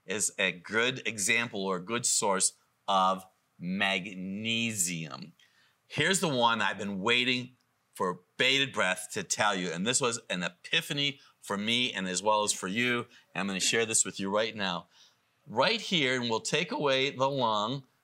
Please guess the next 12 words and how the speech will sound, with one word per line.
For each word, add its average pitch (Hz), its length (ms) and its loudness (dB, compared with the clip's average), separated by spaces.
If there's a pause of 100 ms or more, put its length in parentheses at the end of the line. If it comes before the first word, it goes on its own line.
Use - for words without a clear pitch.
(140)
this 143 460 0
is 143 260 -2
the 127 140 0
spleen. 156 1040 0 (400)
We 151 100 -6
don't 226 200 0
hear 208 200 2
too - 200 0
much 101 240 -2
about 87 300 0
the 87 80 -8
spleen, 90 680 -2